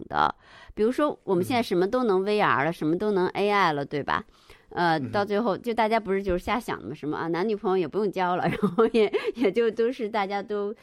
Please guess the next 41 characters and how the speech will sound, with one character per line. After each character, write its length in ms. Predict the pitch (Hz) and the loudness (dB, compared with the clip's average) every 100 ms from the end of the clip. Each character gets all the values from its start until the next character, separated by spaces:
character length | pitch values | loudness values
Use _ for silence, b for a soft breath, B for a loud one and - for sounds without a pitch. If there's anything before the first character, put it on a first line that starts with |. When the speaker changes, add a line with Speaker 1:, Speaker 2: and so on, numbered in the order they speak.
| b | b
Speaker 1:
试 160 | - 233 | -8 -2
管 180 | 190 190 | 0 2
里 80 | |
晃 240 | 170 240 190 | 2 2 2
一 40 | |
晃 280 | 180 226 175 | 2 2 2
就 80 | 170 | 0
做 200 | 214 190 | 0 0
出 100 | 214 | 0
人 180 | 165 180 | 0 2
来， 220 | 175 180 | 2 0
或 140 | 226 | 0
者 100 | 160 | -2
是 260 | 175 190 170 B B - | -2 0 0 B B -2
你 140 | 185 | 2
要 120 | 180 | 2
在 160 | 208 233 | 2 2
这 100 | 240 | 4
儿， 240 | 220 190 - b b b b _ | 4 2 0 b b b b _
我 80 | |
们 100 | 185 | -2
就 120 | 196 240 | 0 2
看 180 | 233 | 2
着 60 | 220 | 2
一 160 | 214 254 | 2 2
帆 200 | 254 240 | 2 2
已 60 | |
经 160 | 151 180 | 2 2
在 120 | 208 | 2
卢 180 | 180 185 | 2 0
浮 180 | 220 220 | -2 -6
宫 160 | 233 247 | -2 2
还 120 | - | 2
是 100 | - | 4
在 200 | - 480 | 4 4
哪 60 | - | 4
里 120 | - | 2
了， 160 | - 202 | 4 2
对， 340 | 175 254 226 - B 427 | 2 2 2 0 B -2
然 100 | 214 | -2
后 240 | - 262 | 0 0